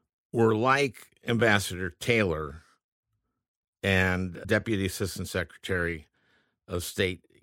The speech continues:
Kent. Uh, that's what I thought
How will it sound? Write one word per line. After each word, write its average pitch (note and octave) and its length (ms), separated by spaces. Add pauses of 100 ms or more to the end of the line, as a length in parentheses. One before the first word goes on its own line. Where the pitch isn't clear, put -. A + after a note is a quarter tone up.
(100)
Kent. C#3+ 560 (1800)
Uh, - 160 (340)
that's C#3+ 560
what G#3+ 160
I D3 120
thought C3+ 480